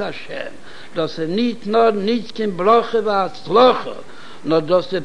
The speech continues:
פונקט דער היפך, דאס ער דער ניץ פון גöttlichkeit און פון דעם אייבערשטן און ווי דער אייבערשטער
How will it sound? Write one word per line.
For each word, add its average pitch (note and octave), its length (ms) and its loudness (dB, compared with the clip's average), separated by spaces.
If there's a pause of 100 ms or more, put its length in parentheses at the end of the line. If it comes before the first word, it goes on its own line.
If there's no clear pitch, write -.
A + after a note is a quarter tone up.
פונקט B3+ 340 2
דער G#3 200 6
היפך, G3+ 640 4 (100)
דאס F#3 240 -2
ער G3 180 -4
דער F#3 220 2
ניץ A#3 680 0 (440)
פון E3+ 260 -2
גöttlichkeit G3+ 880 2
און F3 140 -10
פון F#3 140 -8
דעם F3 260 -2
אייבערשטן A3+ 600 2
און F#3+ 40 0
ווי F3 160 -4
דער E3+ 200 -2
אייבערשטער G#3+ 580 0